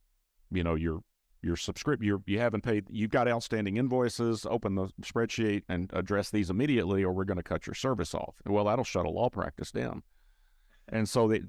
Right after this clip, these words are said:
they trigger those psychological things. It's a confidence scheme or a con job. Well, imagine if those emails can still be sent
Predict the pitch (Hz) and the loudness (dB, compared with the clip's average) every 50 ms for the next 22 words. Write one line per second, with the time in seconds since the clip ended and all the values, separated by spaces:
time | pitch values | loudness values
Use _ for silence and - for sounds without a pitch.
0 | - 110 104 110 107 - - 143 143 135 127 120 110 104 95 - - 113 107 - | -6 -2 0 0 0 0 0 0 0 2 2 2 2 0 0 0 0 0 0 0
1 | - 98 101 101 98 98 - - - 98 92 92 85 85 - _ _ _ _ _ | 0 2 2 2 2 0 -2 -4 -2 -2 -2 -2 -2 -6 -10 _ _ _ _ _
2 | _ _ _ _ _ _ - _ _ - 98 92 95 113 151 156 - 95 90 - | _ _ _ _ _ _ -20 _ _ -2 0 2 2 2 0 0 -2 -2 -2 -2
3 | - 90 - - - 117 107 104 101 - 101 90 95 - - - - - - 90 | -4 -4 -4 -2 0 0 0 0 0 0 -2 -2 -2 -2 -6 -10 -10 -8 -4 -2
4 | 82 85 95 117 143 127 98 82 78 - - 104 98 92 87 87 87 - 80 - | -2 0 0 0 2 2 2 0 -2 -2 -2 -2 0 2 2 0 0 0 0 -2
5 | 76 76 110 139 - - _ _ _ _ _ _ _ _ _ _ _ _ _ _ | 0 -2 -2 -4 -6 -12 _ _ _ _ _ _ _ _ _ _ _ _ _ _
6 | _ _ - 113 117 117 120 123 131 156 196 208 165 165 151 120 107 - 127 123 | _ _ -2 0 2 2 2 2 2 2 2 2 0 2 0 0 0 0 0 0
7 | 113 104 120 139 165 160 113 104 95 92 90 92 - - - _ _ _ - 123 | 0 2 0 0 0 0 0 0 0 0 -2 -4 -6 -8 -14 _ _ _ -4 -4
8 | 110 - - - 143 147 160 147 151 123 - - - 123 113 110 98 - | -4 -4 -4 0 0 0 2 2 0 -2 -2 -4 -4 -2 -2 -2 -4 -6